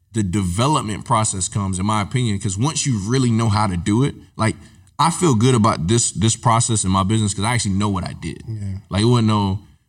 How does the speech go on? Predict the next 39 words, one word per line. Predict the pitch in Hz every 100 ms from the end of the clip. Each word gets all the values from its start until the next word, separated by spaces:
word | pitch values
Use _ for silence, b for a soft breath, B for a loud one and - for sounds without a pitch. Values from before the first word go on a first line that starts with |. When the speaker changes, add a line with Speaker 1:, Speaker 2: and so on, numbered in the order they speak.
| -
Speaker 1:
like, | 95 85 - -
"Hey, | 120 104
Justin, | 104 104 117
here's | 127 120
five | - 107 107
thousand | 110 107 101
people, | - 120 107
just | 107 104
manage | 104 104 85
them." | - 64
Like, | 120 127
no, | 107 90
no, | 64 50
no. | 50 - _ _ _ _ -
I | 127
know | 139 117
the | 92
presentations | 110 98 101 151 127
I | 120
did. | 113 131
I |
know | 139 117
what | 98 -
the | 85
work | 87 135 131
I |
had | 127
to | 101
do. | 113 123 117
I | 117
know | 117
Speaker 2:
Right, |
Speaker 1:
what | 107
Speaker 2:
right. | -
Speaker 1:
environment | 101 113 123 117
I |
had | 113 92
to |
create. | - 123 123